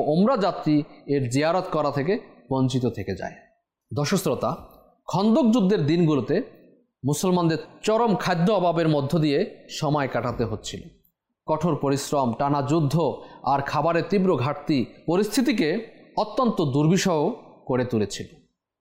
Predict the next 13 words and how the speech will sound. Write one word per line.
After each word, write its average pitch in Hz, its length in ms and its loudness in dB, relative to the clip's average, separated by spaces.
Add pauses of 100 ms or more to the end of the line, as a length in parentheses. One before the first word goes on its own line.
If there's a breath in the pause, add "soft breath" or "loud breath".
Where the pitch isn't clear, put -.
(440)
হযরত 139 240 0
সৈয়দুনা 131 360 0 (600)
জাবির 135 440 0
ইবনে 143 200 2
আব্দুল্লাহ 143 360 0
রাদিয়াল্লাহু 131 440 2
আনহু 113 280 0 (360)
যখন 131 200 -2
রসুল 131 260 0
আকরাম 151 320 0
সাল্লাল্লাহু 127 460 0
আলাইহি 120 140 -4
সাল্লামের 127 500 2